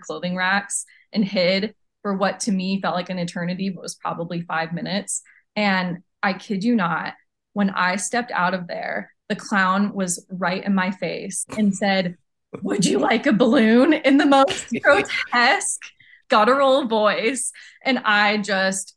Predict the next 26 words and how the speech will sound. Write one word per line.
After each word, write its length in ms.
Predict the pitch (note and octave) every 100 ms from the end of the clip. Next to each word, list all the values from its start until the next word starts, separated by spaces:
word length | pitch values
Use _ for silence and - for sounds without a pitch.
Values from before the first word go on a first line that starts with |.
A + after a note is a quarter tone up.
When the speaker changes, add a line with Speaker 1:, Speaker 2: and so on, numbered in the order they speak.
| _
Speaker 1:
lost 640 | F#3+ F3 F3 D#3+ F3 - -
it. 300 | - F#2 - - _ _
Um, 520 | A#3 A#3+ A3+ G#3+ G3+ - _ -
and 160 | C#4 C4+
I, 240 | E4+ D4 B3+
<laughs> 60 |
so 300 | - C#4+ C#4 -
I 180 | C#4+
think 380 | D4 D#4 E4 A#4+ - - -
a 100 | C#4
lot 380 | C4+ A#3+ A3+ D4+
of 160 | -
people 460 | C#4 B3 - C4 D4+
have 500 | - F#3 F#3 A3 A#3
memories 640 | G#3 F3 F3+ G3 G#3+ A#3+ A#3+
like 240 | B3+ C4 -
that. 380 | C4 C#4 D4 - _ -
There's 220 | A3+ A3+
even 280 | G#3+ G3+ A3+
a 300 | G#3 G3 F3+ - _
deleted 500 | A3+ G3+ G3 G#3 G3
scene 360 | - G3 G3 G#3
in 100 | G#3
the 60 |
movie 420 | G3 F3+ F3+ G#3 A3+
where 600 | G3+ F3+ F3 F3 F3+